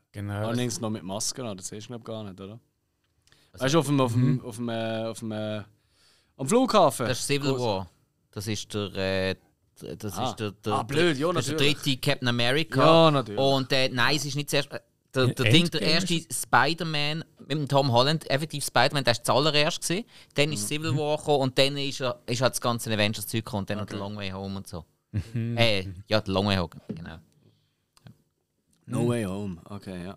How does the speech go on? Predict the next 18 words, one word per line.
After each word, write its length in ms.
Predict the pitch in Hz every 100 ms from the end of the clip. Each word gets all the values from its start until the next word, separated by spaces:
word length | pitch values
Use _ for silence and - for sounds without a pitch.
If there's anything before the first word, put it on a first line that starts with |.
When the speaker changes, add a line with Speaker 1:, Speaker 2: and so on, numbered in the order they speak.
| _
Speaker 3:
Ja. 120 | 165 - _ _ _ _
Speaker 2:
Ja, 260 | - 120 160 -
aber 120 | - 139
dir 100 | 226
hat 60 |
er 100 | 202
auch 40 | 220
gefallen, 280 | - 117 107
in 60 |
dem 180 | 107 113
Fall. 240 | 110 80 85 - -
Speaker 1:
Du, 100 | 269
hat 140 | 277
unterhalten, 560 | 156 139 113 120 160 117
ja, 240 | 110 107
ja. 280 | 101 95 92 -
Aber, 440 | - 101 98 95 71
also, 220 | 110 104